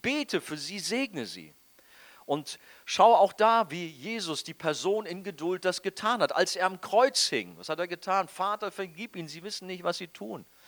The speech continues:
Oder Stephanus, da flogen die Steine, man hat ihn gesteinigt aufgrund seines Glaubens. Und was hat er gebetet? „Vater, rechne ihnen diese Sünde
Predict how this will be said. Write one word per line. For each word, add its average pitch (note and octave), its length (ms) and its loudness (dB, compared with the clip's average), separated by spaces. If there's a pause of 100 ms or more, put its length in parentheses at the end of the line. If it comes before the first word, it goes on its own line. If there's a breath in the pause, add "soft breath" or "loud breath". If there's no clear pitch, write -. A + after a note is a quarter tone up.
(260 loud breath)
Oder E3+ 220 8
Stephanus, B2 920 2 (420 loud breath)
da E3 140 6
flogen G#3 460 -4
die E3+ 100 -4
Steine, G#3 540 -2
man E3+ 160 -4
hat F3 160 -4
ihn E3 100 -12
gesteinigt E3 640 0
aufgrund D#3+ 340 -4
seines C#3 280 -4
Glaubens. F3 480 4
Und E3+ 80 -8
was D3 180 0
hat D3 140 -4
er D3+ 80 -2
gebetet? D3 640 -6 (200 loud breath)
„Vater, G3 920 2 (120)
rechne F#3 400 -4
ihnen F3 560 -10
diese D3 340 -8
Sünde D#3 600 -6